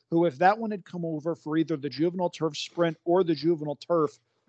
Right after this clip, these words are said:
would have been one of the favorites. Won the Prix Mornay in France, won the Middle Park Stakes in the U K. This is a good trainer.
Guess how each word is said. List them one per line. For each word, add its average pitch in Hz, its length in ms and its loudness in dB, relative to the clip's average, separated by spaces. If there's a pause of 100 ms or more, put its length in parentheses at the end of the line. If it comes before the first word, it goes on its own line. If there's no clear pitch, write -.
(140)
would 185 280 8
have 185 220 6
been 185 200 4
one 175 200 -2
of 151 140 -8
the 156 80 -4
favorites. 139 500 -4
Won 156 180 -4
the 165 80 -2
Prix 170 220 -2
Mornay 151 380 0
in 139 80 -6
France, 180 520 -6 (220)
won 170 180 2
the 160 80 -2
Middle 156 220 4
Park 160 300 0
Stakes - 500 -2
in 135 300 -6
the 131 100 -8
U 127 220 -2
K. 175 520 6 (420)
This 165 120 -2
is - 80 -2
a 156 60 0
good 185 180 6
trainer. 180 580 0